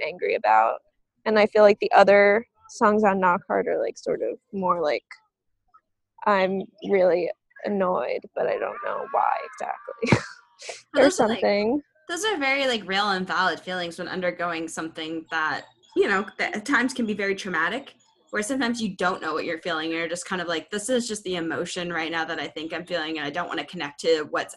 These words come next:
Speaker 2: actually, what I'm actually experiencing necessarily."
Speaker 1: Totally.
Speaker 2: And I get,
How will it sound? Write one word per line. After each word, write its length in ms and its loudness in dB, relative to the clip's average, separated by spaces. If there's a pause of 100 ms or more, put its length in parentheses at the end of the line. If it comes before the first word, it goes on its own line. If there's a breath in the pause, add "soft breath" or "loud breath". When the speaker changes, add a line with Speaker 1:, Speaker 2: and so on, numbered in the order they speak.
Speaker 2:
actually, 600 -4 (440)
what 140 -4
I'm 80 0
actually 320 0
experiencing 800 -6 (580)
necessarily." 340 6
Speaker 1:
Totally. 420 2
Speaker 2:
And 180 -2
I 140 0
get, 120 -6